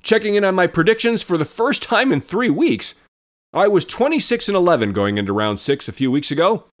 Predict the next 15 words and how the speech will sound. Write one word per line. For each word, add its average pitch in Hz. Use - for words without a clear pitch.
but 170
five 220
and 180
two 247
on 131
those 196
predictions 123
for 104
those 95
who 104
listened 98
to 98
the 92
last 160
episode. 180